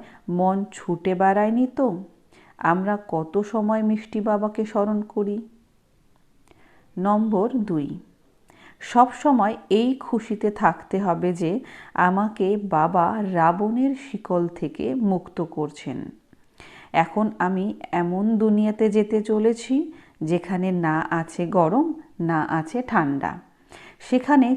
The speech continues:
চিরবসন্ত ঋতু বিরাজ করে। আজকের বাপদাদার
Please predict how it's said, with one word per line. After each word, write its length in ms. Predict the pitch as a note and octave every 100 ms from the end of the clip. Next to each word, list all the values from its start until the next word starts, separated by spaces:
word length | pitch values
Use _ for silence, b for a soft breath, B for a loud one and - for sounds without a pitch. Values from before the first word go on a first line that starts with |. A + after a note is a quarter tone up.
| -
চিরবসন্ত 960 | - G3 G3 E3+ D#3+ - E3 E3+ E3 E3+
ঋতু 480 | D#3 D3 - F#3+
বিরাজ 460 | A3 F3 C#3+ C#3+ -
করে। 380 | - - - - - _ _ _ _ _ _ - _ _ _ _ _ b b b b b b -
আজকের 420 | D#3 D#3 - E3
বাপদাদার 760 | D#3+ D3+ D3 C#3+ D3+ D#3+ G3+